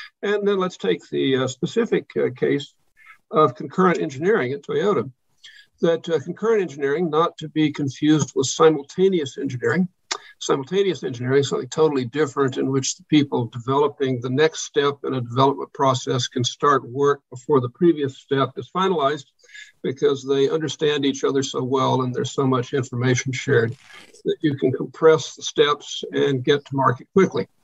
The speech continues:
That's one thing. Uh, concurrent engineering says, uh, we don't actually know what the technical solution is. And so instead of very quickly saying, "Ah,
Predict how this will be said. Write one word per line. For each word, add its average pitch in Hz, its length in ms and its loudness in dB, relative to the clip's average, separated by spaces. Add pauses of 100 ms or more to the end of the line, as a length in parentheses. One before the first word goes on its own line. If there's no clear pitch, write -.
(480)
That's 151 200 0
one 147 180 0
thing. - 180 -6 (560)
Uh, 175 140 4
concurrent 233 400 0
engineering 131 500 0 (640)
says, 185 480 -2 (120)
uh, 170 80 -2
we 180 120 0
don't 214 360 0
actually 185 480 -2
know 180 340 0
what 147 320 -4
the 147 80 -10
technical 143 500 0
solution 165 760 2
is. - 200 -4 (720)
And 160 320 0
so 170 320 0
instead 190 600 -2
of 151 340 -2
very 170 180 2
quickly - 540 0 (500)
saying, 160 360 0 (120)
"Ah, 180 300 2